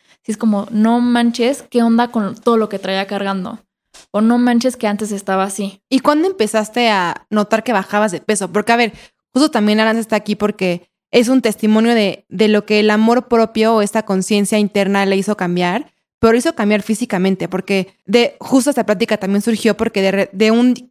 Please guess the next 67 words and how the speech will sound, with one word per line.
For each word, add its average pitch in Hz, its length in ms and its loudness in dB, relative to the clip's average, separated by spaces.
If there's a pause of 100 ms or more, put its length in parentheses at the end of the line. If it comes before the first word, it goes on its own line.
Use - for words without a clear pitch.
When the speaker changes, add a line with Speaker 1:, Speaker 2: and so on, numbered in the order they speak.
Speaker 2:
casi 240 240 -2
que 226 140 2
de 202 80 2
un 226 160 4
mes 240 160 0
a 208 60 2
otro 208 120 -2
estaba 220 280 0
como 202 160 0
muy 202 160 2
flaca 214 320 0
y 214 80 0
fue 202 160 -2
de, 196 280 -2 (220)
"Pues - 120 -10
compártenos 254 540 0
la 196 120 0
dieta". 208 360 0
Speaker 1:
<laughs> - 460 0
Sí, 392 120 2
Speaker 2:
Y 262 180 4
pues 254 140 4
la 247 120 4
dieta 262 240 2
era 294 100 4
la 269 120 4
Speaker 1:
justo. 220 120 2
Speaker 2:
dieta 240 200 2
del 226 200 2
alma. 247 240 0
Entonces, 220 500 -2 (280)
¿cuándo 285 260 2
empezaste 247 440 0
tú 247 160 0
a 233 80 4
ver 208 480 -2
que 208 100 -2
bajabas 208 400 0
de 175 80 -8
peso? - 340 -8
Speaker 1:
Yo 269 80 -2
creo 294 80 -2
que 339 80 -6
en 330 60 0
los 220 120 0
primeros 202 500 -2
tres, 202 280 -2
cuatro 202 260 -4
meses, - 540 -12 (200)
la 214 160 0
neta. 214 440 -2
Ah, 226 160 0
pero 233 220 4
fue 254 140 0
un 277 120 -2
cambio, 233 640 0 (180)
no 226 160 0
de 254 240 2
dos 196 220 -2
kilos, - 400 -12
o - 40 -20
sea, 208 120 -12
fue 214 120 -6
un 220 60 -4
cambio 214 260 -2
de - 240 -4
cinco. 180 300 -10